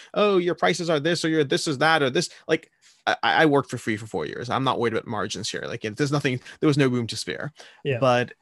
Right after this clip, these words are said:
Speaker 1: a-, at that point, my partner and I sat there and said, "Hey," and, and the business was always growing. Our vol-, our, our customers were always growing. And, and don't get me wrong, I was getting free games. That was nice. But
Speaker 2: Mm.
Speaker 1: zero dollars was what I took out of the business for four years. And my partner and I said, "Hey,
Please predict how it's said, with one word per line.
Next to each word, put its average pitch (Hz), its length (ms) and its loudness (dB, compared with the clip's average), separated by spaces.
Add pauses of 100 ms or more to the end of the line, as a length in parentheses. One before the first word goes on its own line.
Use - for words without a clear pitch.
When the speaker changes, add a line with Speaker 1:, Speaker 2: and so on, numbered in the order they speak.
(120)
Speaker 1:
a-, 117 200 -2
at 127 100 0
that 143 220 2
point, 170 440 -2
my 120 140 -2
partner 143 200 -2
and 123 100 -2
I 113 80 -2
sat 107 220 -6
there 98 60 -6
and 110 80 -8
said, 101 140 -2
"Hey," 180 220 0 (160)
and, 156 160 0
and 202 100 2
the 202 60 2
business 277 220 -4
was 233 80 -2
always 214 200 2
growing. 143 380 0
Our 127 240 0
vol-, 147 360 0
our, 139 160 0 (120)
our 135 120 0
customers 123 520 -4
were - 80 -6
always 101 220 -6
growing. 78 300 -8
And, 120 140 -6 (200)
and 135 120 2
don't 156 80 4
get 135 80 -6
me 135 60 0
wrong, 147 180 2
I 110 80 -2
was 123 220 0
getting 113 180 -4
free 120 240 -4
games. 120 440 -2
That 123 120 -4
was 117 140 -6
nice. 104 320 -4 (320)
But 123 240 2
Speaker 2:
Mm. 120 220 -12
Speaker 1:
zero 160 320 2
dollars 117 340 2
was 110 80 -10
what 110 100 -2
I 104 60 -4
took - 160 -12
out 95 60 -4
of 87 60 -6
the 85 60 -14
business - 260 -12
for 117 100 -18
four 95 220 -6
years. - 360 -12 (220)
And 113 440 -4 (500)
my 123 160 0
partner 120 240 0
and 123 80 0
I 117 60 0
said, 110 320 -2
"Hey, 123 260 0